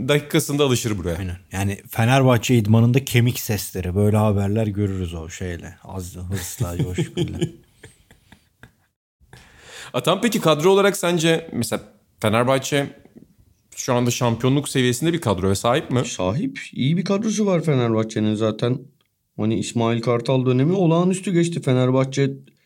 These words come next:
Speaker 3: bir on dört on beş maç falan kaybetmeden herhalde sadece üç ya da dört beraberlik vardı. Öyle bitirdi ligi. Hani iyi bir kadrosu var Fenerbahçe'nin. Tabii ki takviye ihtiyacı da var. Hani birkaç tane. E, ama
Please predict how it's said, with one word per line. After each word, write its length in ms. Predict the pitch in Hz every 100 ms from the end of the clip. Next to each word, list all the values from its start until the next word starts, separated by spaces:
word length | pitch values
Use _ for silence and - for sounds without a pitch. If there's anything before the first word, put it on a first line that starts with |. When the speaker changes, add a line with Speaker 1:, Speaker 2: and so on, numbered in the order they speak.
| _ _ _ -
Speaker 3:
bir 180 | 135 135 - - _ _ _ _
on 320 | 110 139 156
dört 220 | 165 165 185
on 200 | 214 202
beş 160 | 190
maç 220 | 185 175
falan 260 | 175 185 190
kaybetmeden 680 | 180 170 180 156 175 156 - - - _ _ _ _
herhalde 440 | - 135 135 127
sadece 340 | 127 151 156 165
üç 320 | 160 165 170
ya 100 | 156
da 140 | 160
dört 220 | 165 170 165
beraberlik 540 | 156 156 151 160 170
vardı. 240 | 160 139 135
Öyle 200 | 147 160
bitirdi 360 | 165 139 117
ligi. 340 | 107 92 101 - _ _ _ _ -
Hani 180 | 120
iyi 120 | 143 160
bir 100 | 143
kadrosu 540 | 139 135 135 135 208
var 140 | 226
Fenerbahçe'nin. 920 | 220 165 127 113 113 107 113 151 - - _ _ -
Tabii 220 | 196 165
ki 100 | 165
takviye 420 | 143 135 131 120 98
ihtiyacı 500 | - 117 110 131 127
da 100 | 101
var. 260 | - - -
Hani 160 | - 101
birkaç 300 | 117 110 -
tane. 320 | 101 110 151 - - _ _
E, 60 | 123
ama 360 | 135 156 185